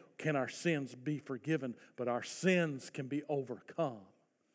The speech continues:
Jesus can set us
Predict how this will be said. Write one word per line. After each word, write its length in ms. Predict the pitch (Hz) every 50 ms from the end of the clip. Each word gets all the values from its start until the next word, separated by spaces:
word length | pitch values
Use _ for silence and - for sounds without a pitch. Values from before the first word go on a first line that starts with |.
| _ _ _ _ _ _ _ _ _ _ _ _ _ _ _ _ _ _ _ _ _ _ _ _ _ _ _ _ _ _ _ _ _ _ _ _ _ _ _ _ _ _ _ _ _ _
Jesus 720 | - - 151 196 208 214 202 180 - 131 120 110 - -
can 200 | - - 135 117
set 600 | 107 - - - - 180 180 165 143 123 110 - - - - _ _ _ _
us 520 | - 156 123 135 123 110 107 - - -